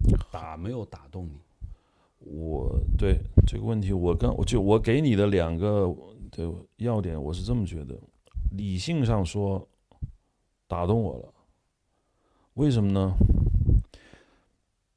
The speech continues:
Speaker 2: 他这里面情感，我觉得写得非常的好。可能啊，可能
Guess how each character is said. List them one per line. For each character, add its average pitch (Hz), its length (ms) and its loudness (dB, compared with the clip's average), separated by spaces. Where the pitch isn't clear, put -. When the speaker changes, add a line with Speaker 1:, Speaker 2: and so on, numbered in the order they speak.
Speaker 2:
他 208 120 -2
这 240 80 2
里 156 100 6
面 113 100 4
情 - 260 -2
感， 117 160 2
我 98 80 -2
觉 101 80 -4
得 120 60 -4
写 90 160 -8
得 90 80 -6
非 139 160 -8
常 131 240 -6
的 127 60 -6
好。 - 460 -12
可 117 340 6
能 139 240 8
啊， 147 160 6
可 110 240 0
能 170 380 2